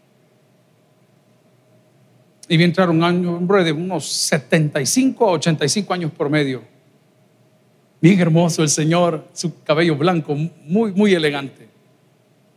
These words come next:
Había sufrido una caída. Nosotros cuando nos ponemos un poco mayores, nos gusta hacer las cosas que nunca hicimos.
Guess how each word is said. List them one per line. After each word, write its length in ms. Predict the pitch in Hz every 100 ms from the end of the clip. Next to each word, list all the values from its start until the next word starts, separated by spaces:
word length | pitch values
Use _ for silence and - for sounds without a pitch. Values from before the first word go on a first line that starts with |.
| _ _ _ _ _ _
Había 200 | - 233
sufrido 320 | 190 165 226 196
una 180 | 165
caída. 500 | - 151 185 156 135 123 _ _ _ _ _ _ _ _ _ _ _ _ -
Nosotros 340 | 160 240 269
cuando 480 | 208 175 156 135 -
nos 160 | 185 147
ponemos 300 | 165 214 196
un 100 | 214
poco 280 | 214 214 214
mayores, 600 | 180 165 190 247 220 - _ _ _ _
nos 120 | 175 165
gusta 260 | 208 220
hacer 160 | 190 214
las 140 | 202
cosas 320 | - 214 220
que 140 | - 156
nunca 260 | 175 175
hicimos. 540 | 185 160 214 175 -